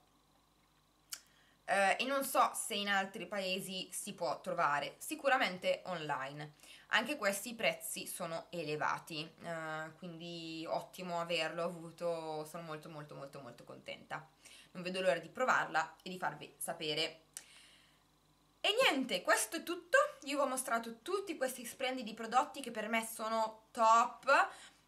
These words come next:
e non vedo veramente l'ora di provarli e di potervi dare una mia opinione in merito. Spero che vi, vi, il video vi sia piaciuto, che vi abbia interessato, vi abbia un po' incuriosito, vi abbia fatto un po'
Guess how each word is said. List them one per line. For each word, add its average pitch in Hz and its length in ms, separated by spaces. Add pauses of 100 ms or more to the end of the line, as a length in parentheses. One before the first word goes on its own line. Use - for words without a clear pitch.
(200)
e 220 680
non 285 260
vedo 262 260
veramente 233 560
l'ora 233 360
di 226 120
provarli 302 800
e 285 60
di 233 80
potervi 226 420
dare 202 220
una 202 100
mia 226 200
opinione 214 640
in 208 220
merito. 196 720
Spero 269 560
che 226 240
vi, 220 560
vi, 196 220
il 185 80
video 226 200
vi 196 80
sia 202 120
piaciuto, 233 420
che - 80
vi 190 80
abbia 190 240
interessato, 196 640
vi 190 80
abbia 185 220
un 190 80
po' 220 80
incuriosito, 214 680
vi 185 80
abbia 185 180
fatto 208 300
un 208 140
po' 233 200